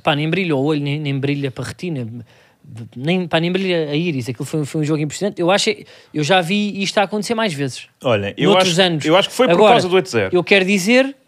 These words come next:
Speaker 1: nós falamos muito de corrupção, e a corrupção é onde tem as mentes mais criativas. Nós já vimos, desde os vouchers, desde desli-, não há memória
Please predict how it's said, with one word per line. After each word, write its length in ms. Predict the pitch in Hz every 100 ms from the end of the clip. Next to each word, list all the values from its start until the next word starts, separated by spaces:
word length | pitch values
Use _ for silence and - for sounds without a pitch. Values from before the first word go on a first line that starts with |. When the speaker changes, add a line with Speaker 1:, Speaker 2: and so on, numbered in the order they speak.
| _ -
Speaker 1:
nós 200 | 165 170
falamos 300 | 196 202 170
muito 160 | 226
de 60 | -
corrupção, 540 | - 180 - 143 107 107 _ _ _ _
e 180 | 156 139
a 60 | 139
corrupção 580 | - 165 - 190 208 214 _ _
é 120 | -
onde 320 | 165 202 208 - _
tem 200 | 196 196
as 80 | 175
mentes 240 | 208 196
mais 160 | 208 208
criativas. 580 | 214 220 202 143 143 - _ _ _ _ -
Nós 100 | 123
já 100 | 156
vimos, 360 | 196 262 190
desde 240 | 131 135 135
os 80 | 147
vouchers, 640 | 220 220 - 151 139 - _ - _
desde 580 | - 147 131 143 131 -
desli-, 460 | 147 147 147 151 165
não 180 | 160 165
há 120 | 170
memória 580 | 165 175 185 170 147